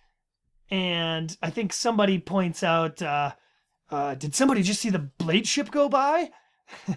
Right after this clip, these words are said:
<laughs> And that's when you know you're in for some trouble.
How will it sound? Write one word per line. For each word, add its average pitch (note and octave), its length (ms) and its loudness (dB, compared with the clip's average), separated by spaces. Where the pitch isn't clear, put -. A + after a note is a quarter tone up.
<laughs> - 0 -
And F3+ 140 2
that's G3+ 180 4
when G#3 120 4
you G3 100 6
know E3+ 300 4
you're E3 200 4
in D#3+ 100 0
for D3+ 100 -4
some D#3 160 0
trouble. D3 560 -2